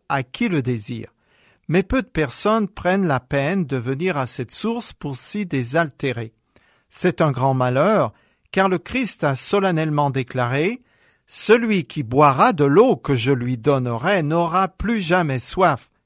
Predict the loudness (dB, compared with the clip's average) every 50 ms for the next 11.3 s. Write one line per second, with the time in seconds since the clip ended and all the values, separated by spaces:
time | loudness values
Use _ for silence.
0 | _ _ -4 0 2 2 2 2 0 0 2 2 2 0 -4 -8 -10 -12 _ _
1 | _ _ _ _ _ _ _ _ _ 2 4 6 6 6 2 0 0 0 0 0
2 | 0 -2 -2 -2 -4 -2 0 0 0 2 0 0 -2 0 2 2 2 2 2 0
3 | 0 0 0 -2 -2 -2 -2 0 0 0 0 2 0 0 0 0 0 0 0 0
4 | 0 0 -2 -2 -2 -2 0 0 0 0 -2 -4 -8 -6 -4 -4 -6 -6 -6 _
5 | 0 0 0 0 -2 0 2 4 4 4 2 0 -4 -6 -6 -2 0 2 4 4
6 | 4 2 0 -2 -4 -4 -6 -12 -20 _ _ _ _ -2 0 2 2 2 4 4
7 | 6 6 6 2 0 0 2 4 4 4 2 0 -2 -2 0 0 0 0 -2 -4
8 | -2 0 0 2 2 2 2 4 2 2 0 0 -2 -2 -4 -4 -6 -6 _ 2
9 | 2 2 2 2 0 2 2 2 0 0 0 0 0 -2 -6 -10 -14 _ _ _
10 | _ _ _ _ _ _ -6 -4 -4 -2 -2 -4 -4 -4 -4 -6 -4 -4 -4 -6
11 | -6 -8 -12 -14 -18